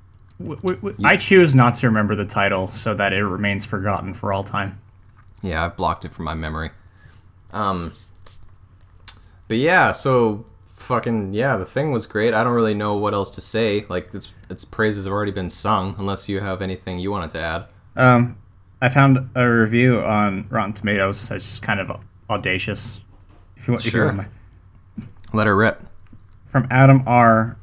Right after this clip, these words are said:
Speaker 1: on September fifteenth, twenty nineteen. He writes, "Most of the film was really boring.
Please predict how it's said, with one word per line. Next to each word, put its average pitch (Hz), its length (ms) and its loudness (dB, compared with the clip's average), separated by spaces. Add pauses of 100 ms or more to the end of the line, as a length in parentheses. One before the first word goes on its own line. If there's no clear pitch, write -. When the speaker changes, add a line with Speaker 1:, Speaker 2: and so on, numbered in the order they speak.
Speaker 1:
on 113 160 -2
September 117 380 -2
fifteenth, 110 480 -6
twenty 104 200 -4
nineteen. 104 460 -6 (600)
He - 80 2
writes, 101 520 0 (840)
"Most 208 300 8
of 160 40 0
the 131 80 6
film 131 340 8
was 107 160 2
really 104 320 2
boring. 92 560 0